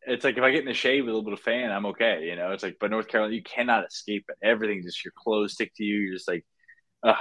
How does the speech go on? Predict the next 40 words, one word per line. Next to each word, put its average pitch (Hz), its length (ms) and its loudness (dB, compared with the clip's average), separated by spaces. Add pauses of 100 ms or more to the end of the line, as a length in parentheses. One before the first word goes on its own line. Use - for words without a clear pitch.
(140)
And 131 120 4
even 208 320 8
going 120 220 4
out, 107 180 6
and 104 80 2
I 143 160 8
thought 170 160 4
it 120 40 4
was 101 100 -2
bad 113 140 2
in 107 60 -2
North 107 180 -4
Carolina, 98 500 0
but 85 160 -12
then 98 160 0
I 95 120 2
went 98 240 -4
out 92 100 -2
and 87 80 -12
visited, 92 380 -2
um, 85 280 2 (500)
Saint 110 300 2
Louis, 107 260 4
and 95 80 -6
this 131 180 -2
was, 85 180 -8
like, 82 280 0 (880)
June 101 440 -2 (100)
or, 98 320 6
yeah, 110 180 6
sometime 107 460 2
early 104 300 4
mid-June, 95 520 -2
and 87 140 -6 (640)
it 147 80 6
was 139 100 6
a 139 60 8
hundred 131 400 2
five 120 240 6
degrees 113 360 0